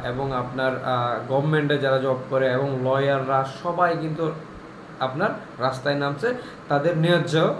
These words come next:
যে দাবি ওইটাকে পূরণ করার জন্য। এখানে আমরা কোনো ভিন্ন কোনো দলের কথা আমরা বলছি না, ঠিক আছে? But আমরা স্টুডেন্টদের যে দাবি ওইটার জন্য আসছি। But বর্তমান সময়ে আমি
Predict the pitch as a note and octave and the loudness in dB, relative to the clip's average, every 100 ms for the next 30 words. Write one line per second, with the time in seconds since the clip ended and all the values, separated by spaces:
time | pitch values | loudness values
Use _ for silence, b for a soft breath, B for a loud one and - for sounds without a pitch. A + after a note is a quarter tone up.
0 | - C3 C3+ C3 C3+ B3 - C3+ C3 A2+ | -4 -2 2 2 2 2 -2 -2 -2 -2
1 | A2+ - C#3 B2+ B2 A#2+ G#2+ A#2+ G#3+ - | -6 -2 -2 -2 -2 -4 -4 -2 -2 -2
2 | B B B D3 D#3+ E3 D3+ D#3+ D3+ D3+ | B B B -2 0 0 0 0 0 0
3 | C3+ F3+ G3 F3 C#3 C#3 C3+ B2+ B2 C#3+ | 0 2 2 2 0 0 0 2 0 -2
4 | D#3+ D#3 C3 B2 A#2 - A2 G#2+ - - | -4 -2 -2 -4 -6 -8 -10 -10 -8 -6
5 | - B2 A#2+ B B B2+ B2 C3+ E3 C#3+ | -6 -6 -10 B B -6 -4 -2 0 -2
6 | - - F3+ F#3+ G3 C#3+ C3+ B2+ C3+ A3 | -4 -2 0 2 0 0 0 2 2 2
7 | D3 C#3 C3 B2+ C3 E3 C3 - - G#2 | 0 0 0 -2 -4 -2 -4 -8 -10 -12
8 | - - B B B - D#3+ C3+ E3+ E3+ | -14 -16 B B B -4 -2 0 0 0
9 | F3+ F3+ G3+ F3 D3 | -2 -2 -2 0 0